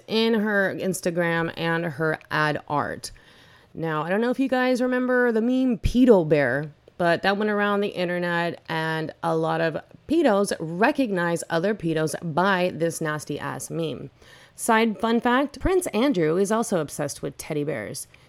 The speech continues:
He says he has seventy-two to be exact, and that's according to a Vanity Fair style article.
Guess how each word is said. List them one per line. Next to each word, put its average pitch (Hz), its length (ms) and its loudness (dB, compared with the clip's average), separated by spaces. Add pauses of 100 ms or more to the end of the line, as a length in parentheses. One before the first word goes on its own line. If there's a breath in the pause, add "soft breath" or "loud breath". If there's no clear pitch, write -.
He 226 140 -4
says 254 220 -2
he 240 100 2
has 233 120 2
seventy-two 226 720 0
to 220 200 -2
be 208 260 0
exact, 175 640 -4
and 143 140 -4
that's 156 160 -6
according 180 420 -2
to 190 120 -2
a 190 60 0
Vanity 208 420 0
Fair 170 360 0
style 151 560 -4
article. - 600 -10